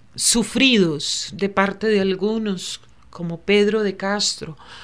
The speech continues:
como Julián, eh, Salazar y Gómez, como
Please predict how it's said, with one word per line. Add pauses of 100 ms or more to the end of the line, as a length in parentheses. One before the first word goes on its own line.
(120)
como
Julián, (440)
eh, (1500)
Salazar
y
Gómez, (420)
como